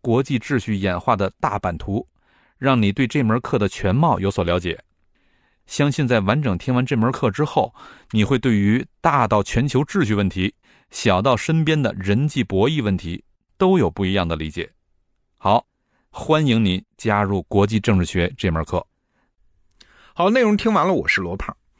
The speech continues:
Speaker 2: 国际政治学四十讲这门课现在在得到A P P已经完整更新，你可以跟随施展老师一起看到两个因素，就是力量和人性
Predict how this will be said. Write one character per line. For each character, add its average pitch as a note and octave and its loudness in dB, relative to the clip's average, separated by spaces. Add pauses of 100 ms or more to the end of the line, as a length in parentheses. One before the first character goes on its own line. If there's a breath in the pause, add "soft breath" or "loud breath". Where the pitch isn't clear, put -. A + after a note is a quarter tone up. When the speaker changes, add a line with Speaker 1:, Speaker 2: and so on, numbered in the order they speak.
(320 loud breath)
Speaker 2:
国 A3 4
际 C#4+ 2
政 B3+ 0
治 A2 0
学 F2+ -4
四 - -4
十 G2+ -4
讲 - -12 (160)
这 C3 2
门 A2+ 4
课 - -2
现 G#2+ -2
在 F2 -4
在 E2+ -6
得 G2 -4
到 B2+ 2
A A#2+ 0
P B2+ -4
P D#3+ -2 (100)
已 F2 -10
经 D#2 -10
完 F2+ -2
整 - -4 (120)
更 E2+ -8
新， - -2 (560 loud breath)
你 A#2+ 0
可 A#2+ 2
以 A#2 4
跟 C#3+ 0
随 G#2+ -2
施 - -4
展 G#2 0
老 E2 -4
师 G2+ -4
一 G2+ -2
起 - -4 (340 loud breath)
看 - -2
到 D#3+ 0
两 G2+ -2 (100)
个 G2 -4
因 G#2 0
素， - -10 (260)
就 A#2 2
是 - -2 (180)
力 A3+ 4
量 D#2+ -2
和 G2+ -2
人 F2+ 0
性 D4 2